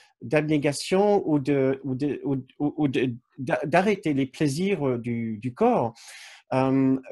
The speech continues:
puisque c-, à la, à la, à la base, ce n'est pas les plaisirs qui sont la difficulté, c'est notre investissement dans les plaisirs. C'est-à-dire, c'est tout ce que nous pensons par rapport à ces activités.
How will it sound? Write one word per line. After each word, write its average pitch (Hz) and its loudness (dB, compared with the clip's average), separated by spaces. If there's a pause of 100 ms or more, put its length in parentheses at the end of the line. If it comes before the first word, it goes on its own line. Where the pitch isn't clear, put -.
(680)
puisque 190 -2
c-, - -8
à 147 2
la, 156 -2 (380)
à 143 0
la, 151 0 (260)
à - -4
la 147 0
base, 208 0
ce 170 -4
n'est 156 0 (140)
pas 233 2
les 190 2
plaisirs 185 0
qui 147 -10
sont 196 0
la 139 -2
difficulté, 180 -4
c'est 160 -4
notre 135 0
investissement 160 -2
dans 151 0
les 135 0
plaisirs. 120 -4
C'est-à-dire, 143 -2 (540)
c'est - -4
tout 196 -6
ce - -10
que 165 -6
nous 151 0
pensons 196 2
par 156 -2
rapport 151 0
à 131 0
ces 131 -2
activités. 123 -4